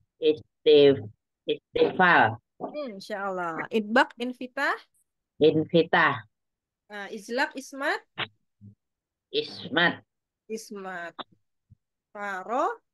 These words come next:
Speaker 2: kalau ismat, izlak apa? Faro min lube.
Speaker 1: Faro
Speaker 2: Ya,
Speaker 1: min
Speaker 2: sin berarti dia termasuk huruf yang sulit. Nah,
Speaker 1: Sulit.
Speaker 2: sekarang, eh, kalau di yang tidak berpasangan tadi ada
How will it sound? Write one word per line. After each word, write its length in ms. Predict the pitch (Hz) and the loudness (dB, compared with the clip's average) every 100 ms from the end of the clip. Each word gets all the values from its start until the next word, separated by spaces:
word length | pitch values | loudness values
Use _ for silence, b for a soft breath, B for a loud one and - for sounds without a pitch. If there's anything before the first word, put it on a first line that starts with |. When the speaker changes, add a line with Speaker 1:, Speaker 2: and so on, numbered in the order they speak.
| - | -12
Speaker 2:
kalau 240 | 214 208 | -8 -6
ismat, 320 | 208 - 277 | -8 -6 -8
izlak 320 | 285 240 240 294 | -6 -8 -4 -4
apa? 160 | 277 330 - _ _ _ _ _ | -2 -2 -4 _ _ _ _ _
Faro 320 | - 202 220 285 | -6 -2 0 0
min 160 | 277 339 453 _ | 0 -2 -2 _
lube. 400 | - 196 190 175 | -6 -2 -2 2
Speaker 1:
Faro 240 | 143 143 143 | 4 6 6
Speaker 2:
Ya, 80 | 196 | 2
Speaker 1:
min 140 | 156 | -2
Speaker 2:
sin 120 | 240 233 | -4 -6
berarti 460 | 190 165 185 - 233 | -4 -6 -8 -8 -8
dia 400 | 196 190 220 254 262 | -2 0 2 0 -4
termasuk 400 | 196 180 175 226 | -10 -10 -12 -12
huruf 240 | 196 202 208 | -10 -10 -10
yang 240 | 202 175 180 | -10 -12 -12
sulit. 480 | 175 170 170 156 - - _ _ _ - | -12 -10 -8 -10 -6 -8 _ _ _ -4
Nah, 160 | 190 190 | 0 4
Speaker 1:
Sulit. 240 | 139 143 | 6 8
Speaker 2:
sekarang, 240 | 135 - 302 - _ 214 | 8 6 0 -8 _ -4
eh, 540 | 208 214 208 208 202 208 | 0 0 0 -2 -2 -4
kalau 360 | 220 214 214 214 214 214 214 | 0 2 4 4 4 4 2
di 320 | 202 208 214 208 | -2 -6 -4 -4
yang 160 | 214 | -4
tidak 320 | 226 202 202 | -4 -2 -2
berpasangan 400 | 208 208 233 294 | -2 -4 0 -2
tadi 320 | 285 262 349 381 | -2 -2 -2 -2
ada 400 | 220 208 214 285 | -4 -2 0 0